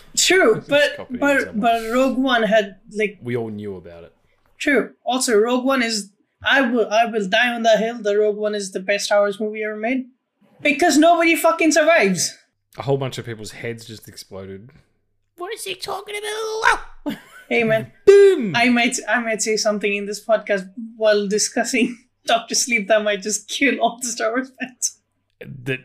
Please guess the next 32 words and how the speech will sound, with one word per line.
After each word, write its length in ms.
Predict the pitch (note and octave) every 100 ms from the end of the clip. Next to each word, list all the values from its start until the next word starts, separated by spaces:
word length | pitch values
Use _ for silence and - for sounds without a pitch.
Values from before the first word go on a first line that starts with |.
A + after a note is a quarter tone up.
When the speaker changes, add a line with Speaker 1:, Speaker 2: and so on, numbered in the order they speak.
| C3+
Speaker 2:
oh, 160 | C#3 D#3+
okay. 200 | D3+ C#3
I 60 |
was, 160 | C#3 C#3
I 20 |
was 140 | C3
gonna 100 | C3
say 340 | A#2+ B2+ A#2 G#2
Star 280 | - B2 A2+
Wars 180 | A2 F#2+
fans. 360 | G#2+ G2 G2
It 80 | G#2
was, 240 | G#2+ G2
uh, 220 | - A2 A2 -
um, 260 | G2+ G2 G#2
I 60 |
thought 140 | G#2+ A2+
you 60 |
were 60 | G#2
gonna 120 | A2
<laughs> 120 | -
say 100 | C#3+
it's 100 | A2
better 200 | - A#2
than 100 | A2+
The 80 | G#2
Shining, 440 | - A2 A2+ G#2 G2
in 60 | A2+
which 220 | A#2 -
case, 400 | A2 G2 - -
you 140 | B2 G#2+
know. 160 | F#2